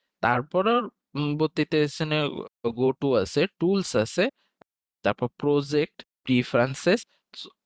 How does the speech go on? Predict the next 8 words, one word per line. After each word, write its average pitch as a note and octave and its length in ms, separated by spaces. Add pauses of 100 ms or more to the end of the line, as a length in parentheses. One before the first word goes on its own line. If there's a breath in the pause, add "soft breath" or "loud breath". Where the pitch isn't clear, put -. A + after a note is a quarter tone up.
(140)
আ-, A#2+ 140 (300)
তো D#3+ 60 (240)
আমি D#3+ 200 (160)
হচ্ছে E3 340 (340)
আর B2+ 100 (180)
দুইটা D3+ 360 (420)
ইউজফুল E3 460 (100)
ব্যবহার A#2 320